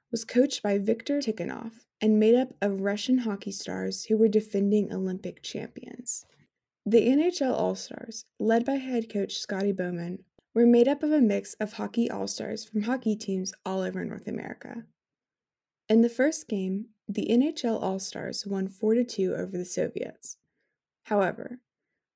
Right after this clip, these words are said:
this momentary success did not last long for the All-Stars, as the Soviets beat them five to four in the second game and completely shut them out in the third game, winning six to zero.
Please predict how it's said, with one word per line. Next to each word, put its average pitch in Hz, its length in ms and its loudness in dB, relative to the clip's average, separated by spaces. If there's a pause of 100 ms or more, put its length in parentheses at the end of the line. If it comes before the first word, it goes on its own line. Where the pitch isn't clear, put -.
this 214 220 2
momentary 277 540 4
success 196 720 -4
did 202 160 0
not 196 220 0
last 175 280 -8
long - 240 -6
for - 160 -10
the - 120 -6
All-Stars, - 640 -10 (580)
as 202 140 -2
the 220 120 6
Soviets 233 560 2
beat 208 260 -4
them 196 160 -2
five 202 340 -6
to 269 100 -4
four 214 280 -2
in 214 100 4
the 220 80 0
second 196 400 -6
game 175 320 -8 (100)
and 202 140 -4
completely 220 680 0
shut 196 260 -8
them 180 160 -6
out - 220 -6
in 202 100 -4
the 190 60 -8
third 190 320 -4
game, - 260 -8 (500)
winning 208 260 4
six - 480 -4
to 190 120 -2
zero. - 580 -6